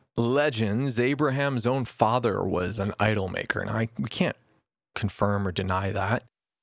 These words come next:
But it's interesting to me that that's what Abraham was called out of. He was called out of a city that practiced human sacrifice. And part of his testing was, uh,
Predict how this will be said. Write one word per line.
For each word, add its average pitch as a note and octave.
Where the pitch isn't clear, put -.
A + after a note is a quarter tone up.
But B2+
it's B2
interesting D3
to A2+
me A2+
that G#2
that's B2+
what C3+
Abraham G2+
was G#2+
called A2
out A2+
of. -
He A#2
was A2+
called A2+
out A2
of G#2
a G2+
city G2+
that G2+
practiced G#2+
human G2+
sacrifice. -
And -
part B2
of G#2+
his G#2+
testing G#2+
was, G2+
uh, -